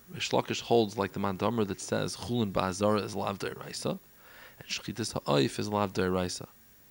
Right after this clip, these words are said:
Until when can a father make his son into a Nazir? Rebbe holds, Ad She'avi Beis Cyrus. Rabbi Yossi, Rabbi Yehuda holds, until Oinas Nadar-, Nadarim, until he reaches the age of twelve. Daf Lamed. If the father left over Mo Stumin for Naziris,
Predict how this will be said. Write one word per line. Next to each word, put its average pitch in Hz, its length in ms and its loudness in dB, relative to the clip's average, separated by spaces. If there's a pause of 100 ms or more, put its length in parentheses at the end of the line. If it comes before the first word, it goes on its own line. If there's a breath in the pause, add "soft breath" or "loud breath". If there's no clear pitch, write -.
Until 113 300 2
when 143 220 0
can 113 160 -8
a - 20 -4
father 110 400 0
make 98 240 0
his - 80 -6
son 101 240 -2
into 92 240 -6
a - 40 -8
Nazir? 120 460 -4 (600 loud breath)
Rebbe - 220 6
holds, 107 640 2 (100)
Ad 110 200 0
She'avi 98 260 0
Beis 101 200 4
Cyrus. - 580 -2 (840 loud breath)
Rabbi - 180 -6
Yossi, 107 280 2
Rabbi 104 220 2
Yehuda 160 240 6
holds, 110 360 2 (120)
until 123 420 -2
Oinas 123 440 -2
Nadar-, 98 380 -2
Nadarim, 95 460 2 (140)
until 110 320 -4
he 107 100 -2
reaches 110 300 -4
the 92 100 -4 (100)
age 98 160 -2
of 104 120 -12
twelve. 67 360 -8 (1000 loud breath)
Daf 113 300 0
Lamed. 98 320 0 (400)
If - 80 -8
the - 60 -8
father 123 280 6
left 113 240 4
over 107 160 4
Mo 104 220 4
Stumin 95 420 0
for - 140 -4
Naziris, 90 580 -6